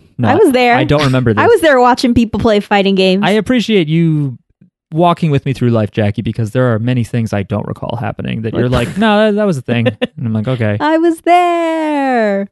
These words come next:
Speaker 1: Uh,
Speaker 2: I mean, I don't know if it was, like, the top thing that you played, but, um,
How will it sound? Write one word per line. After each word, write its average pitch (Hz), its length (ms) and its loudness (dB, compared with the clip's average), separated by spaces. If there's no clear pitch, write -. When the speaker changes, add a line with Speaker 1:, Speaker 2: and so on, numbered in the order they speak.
Speaker 1:
Uh, 107 300 -4
Speaker 2:
I 311 60 2
mean, 359 200 4
I 285 160 2
don't 320 120 0
know 254 180 2
if 208 120 -2
it 185 100 0
was, 190 160 0
like, 175 300 0
the 185 80 0
top - 380 -4
thing 190 240 -2
that 180 100 -4
you - 100 -6
played, 180 680 -4
but, 180 260 0
um, 175 540 0